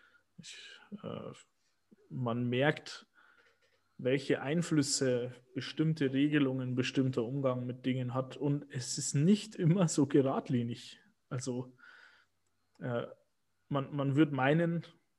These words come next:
äh, wenn, wenn die Regierung sagt, wir dürfen, äh, uns jetzt nur noch mit einer Person außerhalb des Haushalts treffen, dann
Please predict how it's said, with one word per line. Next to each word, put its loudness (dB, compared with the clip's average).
äh, -6
wenn, -4
wenn 2
die 6
Regierung 4
sagt, -2
wir 2
dürfen, 0
äh, -10
uns -4
jetzt 0
nur 4
noch 2
mit -2
einer -2
Person 0
außerhalb -2
des -8
Haushalts -2
treffen, -2
dann -6